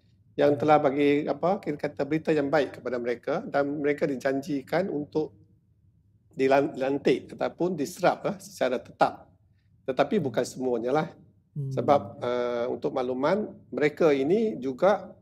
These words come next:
Speaker 1: telah, apa, kita katakan sedang menjalani, ya, kursus, ah, intisas tersebut. Di mana mereka bayar sendiri yurannya dan tak, tak silap saya,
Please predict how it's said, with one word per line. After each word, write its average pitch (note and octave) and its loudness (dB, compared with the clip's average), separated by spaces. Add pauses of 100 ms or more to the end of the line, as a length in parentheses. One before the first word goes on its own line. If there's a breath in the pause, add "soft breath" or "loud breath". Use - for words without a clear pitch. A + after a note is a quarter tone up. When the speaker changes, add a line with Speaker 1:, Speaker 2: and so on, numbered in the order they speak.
(140)
Speaker 1:
telah, C#3 4
apa, C3 0
kita B2+ -4
katakan C3 -2
sedang E3+ 2
menjalani, D3+ 4
ya, D3 -2
kursus, - -6
ah, B2 -4
intisas D#3+ -2
tersebut. - -4 (640 soft breath)
Di - -8
mana D#3 4
mereka D#3+ 2 (800)
bayar E3 10
sendiri C#3+ 0
yurannya C#3+ 2 (160)
dan B2+ -8
tak, - -6
tak C3+ -4
silap C3+ -2
saya, D#3 2